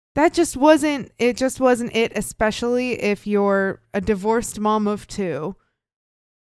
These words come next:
trying to work. It, the cards are so stacked against you.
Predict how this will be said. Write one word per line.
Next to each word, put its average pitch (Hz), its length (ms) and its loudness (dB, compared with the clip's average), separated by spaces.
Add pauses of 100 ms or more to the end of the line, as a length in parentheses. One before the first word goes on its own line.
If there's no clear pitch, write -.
(140)
trying 185 400 0
to 190 160 -8
work. 170 460 -8
It, - 260 -2 (920)
the - 80 -4
cards 247 340 2
are 220 80 2
so 226 220 0
stacked 185 400 -6
against 156 420 -10
you. 117 240 -6